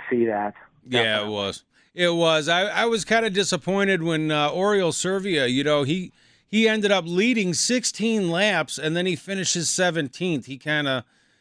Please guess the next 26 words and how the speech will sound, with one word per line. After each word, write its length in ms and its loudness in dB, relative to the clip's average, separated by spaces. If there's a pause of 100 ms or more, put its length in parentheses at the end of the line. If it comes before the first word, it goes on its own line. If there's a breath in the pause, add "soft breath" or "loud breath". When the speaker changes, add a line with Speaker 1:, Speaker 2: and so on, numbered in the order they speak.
(320)
Speaker 2:
kinda 180 -2
fell 260 0
apart 400 0
there 320 0
at 240 -2
the 200 -2
end. 220 2
I 80 2
was 160 -6
hoping 300 -4
for 180 -6
a 80 -4
stronger 460 -2
finish 400 -6
from 180 -6
him, 320 0
but 180 0 (460 soft breath)
when 200 2
you 80 0
look 440 0
at 280 -4
the, 400 -4
at 160 -2
the 80 -12
finishing 440 0
order, 440 0